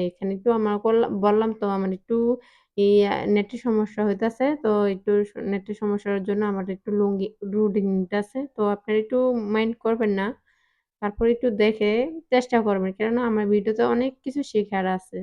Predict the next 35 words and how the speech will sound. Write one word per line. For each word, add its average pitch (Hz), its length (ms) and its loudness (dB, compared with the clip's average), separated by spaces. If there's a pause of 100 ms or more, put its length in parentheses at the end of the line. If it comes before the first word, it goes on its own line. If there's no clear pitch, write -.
(180)
তো 196 120 -6 (260)
এই 226 180 4
মাত্র 233 340 0
চলে 214 300 0
আসলো। 202 340 -2 (840)
তো - 60 -4
আমি 226 200 2
YouTube 233 380 0
স্টোরি 233 340 0
লিখে 220 300 0
সার্চ 233 280 0
দিছি, 240 360 -2
দেখেন 208 360 0
চলে 202 240 0
আসলো। 202 280 -4
ওই 226 140 4
যে 247 120 2
আপনার 240 280 2 (380)
YouTube 254 380 0
চ্যানেল 277 380 4
লোগো 240 260 6
আছে 254 220 0
না, 285 160 -2
এই 240 140 4
লোগোর 220 320 4
ভিতরে 233 260 -2
ভিউর 202 280 2
ভিতরে 220 220 0
ক্লিক 233 280 0
করবেন। 185 320 0
এই 190 120 0
ভিউর 208 280 4
ভিতরে 233 220 0
ক্লিক 254 320 -4
করে 269 200 4